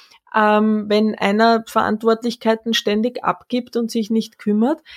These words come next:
aber wenn man jetzt, je kleiner das Grüppchen ist, umso mehr fällt's natürlich auf.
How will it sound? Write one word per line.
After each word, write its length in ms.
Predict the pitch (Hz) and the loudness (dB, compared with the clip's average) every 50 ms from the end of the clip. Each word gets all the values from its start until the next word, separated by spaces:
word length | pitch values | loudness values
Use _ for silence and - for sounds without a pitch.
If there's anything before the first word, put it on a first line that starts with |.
| - - - | -20 -14 -6
aber 300 | - 226 202 220 214 202 | -2 0 2 2 2 2
wenn 160 | 208 214 220 | 2 2 2
man 200 | 220 226 226 226 226 | 4 2 2 2 2
jetzt, 300 | 226 220 220 - - - | 0 0 -2 -2 -2 -2
je 100 | 226 220 | -2 -2
kleiner 420 | - 202 180 175 185 208 226 240 | -2 -2 0 0 2 2 2 2
das 220 | 254 247 247 - | 2 2 0 0
Grüppchen 460 | - 233 240 233 240 - - 240 233 233 | 0 0 0 0 0 -2 0 0 2 2
ist, 160 | 240 226 240 | 2 0 0
umso 240 | 233 226 220 226 226 | 0 0 0 0 0
mehr 280 | 220 208 196 185 196 | 0 0 0 0 0
fällt's 340 | 190 - 208 208 214 202 - | -2 -2 -2 -2 -2 -2 -2
natürlich 580 | 208 208 208 - 208 196 196 202 202 - - - | -4 -4 -4 -4 -4 -4 -4 -4 -6 -8 -8 -8
auf. 300 | 208 - - - - | -8 -8 -10 -12 -16